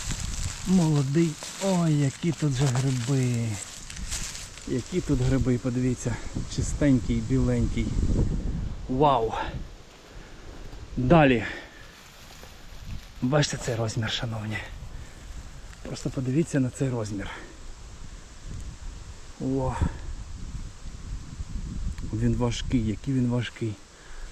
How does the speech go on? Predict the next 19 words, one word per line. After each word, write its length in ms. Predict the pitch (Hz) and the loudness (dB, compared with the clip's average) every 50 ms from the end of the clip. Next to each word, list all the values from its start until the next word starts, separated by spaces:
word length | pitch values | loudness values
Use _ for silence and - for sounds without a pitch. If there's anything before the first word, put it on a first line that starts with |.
| - - - - - - - - - - | -14 -16 -16 -16 -16 -16 -16 -16 -10 -6
А 120 | 123 127 | -4 -4
це 180 | - - 135 120 | -2 0 0 0
що 140 | - - 117 | 0 0 0
за 120 | 104 127 | 0 0
гриб? 260 | 104 104 113 113 107 95 - - - - - - - - - - - - - - - - - - - - - - - - - | 0 0 0 -2 -2 -4 -4 -6 -6 -8 -8 -10 -10 -12 -12 -12 -14 -16 -16 -14 -14 -14 -14 -16 -16 -16 -16 -16 -10 -4 0
А 100 | 147 156 | 2 4
ну 160 | 156 139 127 | 4 4 4
йди 160 | 123 113 110 | 2 0 -2
сюди. 300 | 101 - 117 104 104 101 101 - - - - - - - - - - - - - - - - - - - - - - - - | -4 -4 -6 -6 -6 -6 -8 -10 -12 -14 -16 -16 -16 -14 -10 -8 -8 -8 -8 -10 -16 -18 -18 -18 -20 -20 -20 -20 -12 -6 -4
Опа. 380 | 160 147 - 120 110 107 104 - - - - - - - - - - - - - - - - - - - - - - - - - - - - - - - - - - - - - - - - - - - - - - - - - | -4 -2 0 -2 -2 -2 -4 -8 -10 -16 -18 -18 -18 -18 -18 -18 -16 -16 -10 -6 -6 -6 -6 -6 -8 -10 -12 -14 -16 -16 -16 -16 -18 -16 -14 -12 -12 -12 -12 -12 -12 -12 -12 -12 -12 -10 -8 -6 -6 -6 -6 -8 -10 -10 -6 -6
Ще 260 | - - - 175 151 | -4 0 2 4 4
один. 320 | 135 131 113 120 120 113 107 - - - - - - - - - - - - - - | 4 4 2 0 -2 -4 -4 -6 -8 -8 -8 -8 -8 -10 -12 -12 -14 -20 -14 -8 -4
Грибів 420 | 123 131 135 135 123 165 180 160 | 0 2 2 4 4 4 2 2
просто, 500 | - - 123 123 135 - - - 135 123 - - - - - - - - - - - - - - - - - - - - - - - - - | 2 0 -2 -2 -2 -4 -4 -4 -4 -4 -4 -8 -12 -6 0 0 2 2 2 2 2 0 0 -2 -4 -8 -10 -10 -10 -10 -12 -14 -12 -6 0
не 180 | 143 131 123 120 | 2 4 4 2
скажу, 260 | - - 120 147 156 | 2 -2 -4 -4 -2
що 140 | - - 113 98 - - - - | -2 -4 -6 -6 -6 -12 -12 -6
валом. 380 | - 113 135 127 113 110 107 98 - - - - - - - - - - - | 0 2 4 4 4 2 0 -2 -6 -10 -14 -14 -14 -14 -14 -16 -14 -6 0
Багато. 460 | 170 196 147 127 107 98 - 101 101 | 2 4 4 4 4 2 0 -6 -12